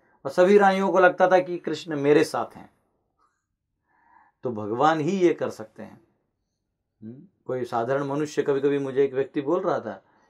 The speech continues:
कि ये, अम, आप ये क्यों कहते हैं कि हम लोग गर्लफ्रेंड क्यों ना रखें, जब स्वयं भगवान कृष्ण ने इतने गर्लफ्रेंड रखे थे तो हम भी रखेंगे।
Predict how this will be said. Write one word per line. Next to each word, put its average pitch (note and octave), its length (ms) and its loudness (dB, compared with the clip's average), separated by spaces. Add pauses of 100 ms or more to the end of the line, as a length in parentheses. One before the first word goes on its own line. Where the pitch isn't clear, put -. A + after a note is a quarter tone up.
(140)
कि D3+ 60 -4
ये, E3+ 560 4 (840)
अम, A2+ 800 -12 (840)
आप C#3 260 0
ये D3+ 160 -4
क्यों D3+ 180 -6
कहते D#3 220 -2
हैं D3+ 100 -2
कि D3 60 -2
हम C#3+ 160 -2
लोग C#3 140 -2
गर्लफ्रेंड C3+ 360 -4
क्यों C3+ 120 -6
ना C3 100 -6
रखें, B2 260 -10 (480)
जब A#2 280 -4
स्वयं D3 280 -2
भगवान C#3+ 280 2
कृष्ण E3 360 -4
ने D#3 100 0
इतने D3 220 -4
गर्लफ्रेंड C#3 420 0
रखे C3+ 220 -2
थे A2+ 160 -6
तो - 520 -20
हम C#3 140 -4
भी F3 80 4
रखेंगे। E3 460 2